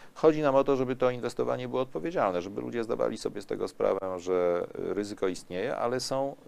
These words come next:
y, dobrze, profesjonalnie poinformowani o szansach, mocnych, słabych stronach danego,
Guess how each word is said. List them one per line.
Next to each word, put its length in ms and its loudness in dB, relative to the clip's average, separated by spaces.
y, 40 -6
dobrze, 400 4
profesjonalnie 840 -4
poinformowani 880 -2
o 340 0
szansach, 600 -2
mocnych, 460 -8
słabych 360 -2
stronach 560 -4
danego, 600 2